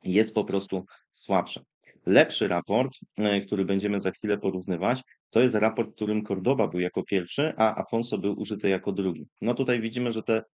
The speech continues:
numery są trochę lepsze, no ale szczerze powiedziawszy, nadal to nie są jakieś super numery.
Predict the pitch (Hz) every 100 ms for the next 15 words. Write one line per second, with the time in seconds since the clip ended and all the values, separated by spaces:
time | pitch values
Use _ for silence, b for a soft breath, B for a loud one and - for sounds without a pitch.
0 | _ 104 113 123 127 120 107 110 123 120
1 | 110 113 - 127 131 127 127 127 120 117
2 | 117 113 113 113 113 123 117 107 107 107
3 | 107 101 123 127 123 117 110 110 107 104
4 | 113 87 78 85 80 64